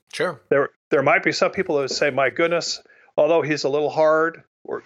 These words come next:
Speaker 2: or she for that matter, "is a little hard on me or very hard on, hard on me. I really need it." And, uh, he seemed to be fair, or she seemed to be fair, and I was able to make adjustments based on that direct feedback. That could be one set of responses.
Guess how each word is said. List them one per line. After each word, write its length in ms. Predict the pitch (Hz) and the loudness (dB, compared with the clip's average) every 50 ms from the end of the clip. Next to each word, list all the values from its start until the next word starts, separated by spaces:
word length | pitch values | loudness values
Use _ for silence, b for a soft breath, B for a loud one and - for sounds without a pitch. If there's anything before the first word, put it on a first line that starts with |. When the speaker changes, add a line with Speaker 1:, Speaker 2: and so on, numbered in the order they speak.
| - | -6
Speaker 2:
or 140 | - 131 127 | -6 -4 -4
she 300 | - - - - 139 139 | -4 -4 -4 -2 -2 -2
for 140 | - - 131 | -2 0 0
that 160 | 131 131 127 | 0 0 0
matter, 160 | 131 131 135 | 0 2 2
"is 120 | 127 127 131 | 0 0 0
a 40 | |
little 120 | 127 123 113 | 0 0 0
hard 300 | - - 170 180 175 170 | 2 2 2 4 4 2
on 140 | 156 151 151 | 2 2 4
me 180 | 151 151 151 | 4 4 4
or 200 | 151 123 117 113 | 4 4 2 0
very 280 | 110 156 160 170 170 143 | 0 2 2 2 2 4
hard 300 | 135 131 131 127 127 120 | 4 4 4 4 2 0
on, 60 | - - - | -4 -4 -2
hard 180 | - 131 127 | -2 0 0
on 60 | 123 | 0
me. 120 | 123 131 131 | 0 0 0
I 100 | 120 120 | 2 0
really 320 | 120 120 139 190 196 175 | 0 0 0 0 0 0
need 160 | 151 139 131 | 0 -2 0
it." 320 | 135 139 139 143 139 - B B B B B B B B B B | 2 2 2 2 0 -4 B B B B B B B B B B
And, 420 | - 131 123 120 120 120 113 110 | 0 2 2 2 2 0 0 0
uh, 200 | 131 120 117 117 110 110 107 - _ _ _ _ _ _ - | 2 2 2 2 0 -2 -10 -20 _ _ _ _ _ _ -14
he 140 | - - 135 | -8 -6 -2
seemed 240 | - - 208 196 | -2 0 0 0
to 40 | 185 | 0
be 120 | 170 160 143 | 0 -2 -2
fair, 360 | - - 160 151 147 147 139 | 0 2 2 4 4 4 2
or 40 | 120 | 0
she 180 | - - 151 | -2 -2 -2
seemed 200 | 139 - - 165 | -4 -4 -4 -4
to 80 | 147 139 | -4 -4
be 40 | 123 | -4
fair, 560 | - - 147 139 135 131 131 135 127 B B B B B B B - | -2 0 2 4 4 4 2 2 0 B B B B B B B -2
and 100 | 131 127 | 0 2
I 60 | 127 | 2
was 160 | 131 123 - | 0 2 0
able 140 | 139 131 131 | 0 0 0
to 80 | 131 123 | 0 0
make 180 | 127 120 - | 0 0 -2
adjustments 560 | 117 110 - 139 139 131 - - 123 113 110 | -4 -4 0 0 0 2 0 -2 -4 -6 -6
based 260 | - - 120 110 - - | -4 -4 -4 -4 -2 -2
on 80 | 117 | -4
that 80 | 110 107 | -4 -2
direct 280 | - 110 104 - - | -2 -4 -4 -4 -6
feedback. 340 | - 113 113 110 - - - | -6 -6 -4 -2 -2 -2 0
That 140 | - 170 170 | 0 0 0
could 80 | - 190 | 0 0
be 80 | 190 | 0
one 400 | 156 120 120 151 208 262 240 - _ _ _ _ - | 2 2 2 2 2 0 -2 -6 _ _ _ _ -8
set 180 | - - 156 127 | -4 -2 -2 -2
of 80 | 117 | -2
responses. 760 | 110 107 - - - 104 101 98 - - 123 147 165 - - | -4 -6 -8 -8 -6 -6 -6 -6 -6 -6 -6 -6 -6 -8 -10